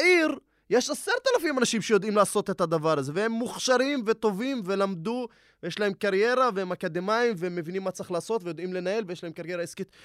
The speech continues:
מוצלחת, מוצלחת, וכך הלאה. אז זה תוצר של דפוסי ההצבעה. וזה משהו שאנחנו, אני אומר ב-, אה, ב-, ב-, באופן מאוד גלוי, לא הצלחנו לפצח עד היום. יש ניצנים של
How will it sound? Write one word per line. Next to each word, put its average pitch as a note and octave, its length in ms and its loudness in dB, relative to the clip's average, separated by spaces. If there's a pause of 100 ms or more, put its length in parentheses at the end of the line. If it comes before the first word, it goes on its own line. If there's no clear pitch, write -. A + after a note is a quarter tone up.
(140)
מוצלחת, G#3 500 0
מוצלחת, G#3+ 460 0
וכך E3+ 360 0
הלאה. C3 240 2 (680)
אז B2+ 260 -2
זה C3+ 260 6
תוצר B3 560 6 (380)
של - 240 -2
דפוסי - 360 -6
ההצבעה. C3+ 560 -4 (500)
וזה C#3 360 8
משהו A#3 540 2
שאנחנו, F#3 760 -4 (380)
אני C3 160 -2
אומר E3+ 220 2 (100)
ב-, D3+ 60 -2
אה, C#3 420 2 (100)
ב-, B2+ 220 -2 (120)
ב-, A#2+ 400 -4
באופן C3 500 -10
מאוד C#3+ 260 -6
גלוי, C#3+ 240 -2
לא D#3+ 180 0
הצלחנו E3 460 -4
לפצח - 680 -4
עד B2+ 140 -6
היום. D#3+ 340 -2 (400)
יש F#3+ 500 4 (360)
ניצנים F#3+ 760 4 (100)
של D#3+ 420 0